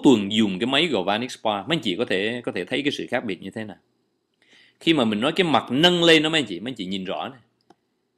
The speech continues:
Nâng cả cái cơ mặt, trong đó có con mắt, trong đó có chân mày, có cái sự sáng ở trong cái, cái, à, cái, cái khuôn, cái nửa cái mặt ở phía bên tay phải này đó mấy anh chị. Ngay cả cái cổ, mấy anh chị nhìn cái cổ này. Rõ ràng là với một cái phương tiện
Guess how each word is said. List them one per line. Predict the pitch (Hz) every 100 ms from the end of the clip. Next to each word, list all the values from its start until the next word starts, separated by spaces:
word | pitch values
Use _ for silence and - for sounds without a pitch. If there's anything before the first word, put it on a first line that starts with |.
| _ _ _ - _
Nâng | 131 147 147 139
cả | 90 92 127
cái | 156
cơ | - 143 135
mặt, | 110 85 _ _ _
trong | 120 123
đó | 131
có | 143 151 147
con | 135 131 139
mắt, | 175 - _ _
trong | 123 120
đó | 127
có | 135 135
chân | - 127 117
mày, | 110 95 85 - _ _ _ _ _
có | 185
cái | 190
sự | 175 - 85
sáng | - - 156 175 254 370
ở | 107
trong | 117 117
cái, | 127 123
cái, | 123 120 117 - _ _
à, | - 98 110
cái, | 135 135
cái | 127 123 113
khuôn, | - 143 135 117
cái | 151
nửa | 127 98 120
cái | 175
mặt | 143 -
ở | 101
phía | 131
bên | 127
tay | 113 110
phải | 85 92
này | 131 87
đó |
mấy | 95 113
anh | 85
chị. | _ _ _ _ _ _ _
Ngay | 170 165
cả | 120
cái | 185 185
cổ, | 110 92 143
mấy |
anh | 160
chị | 104
nhìn | 98 95
cái | 120
cổ | - 82 110
này. | 123 _ _ _ _ _ _ _ _ _ _
Rõ | 104 131
ràng | 143 120 104
là | 98
với | 92 151
một | 165 131
cái | 160 156
phương | - 156 143
tiện | 92 82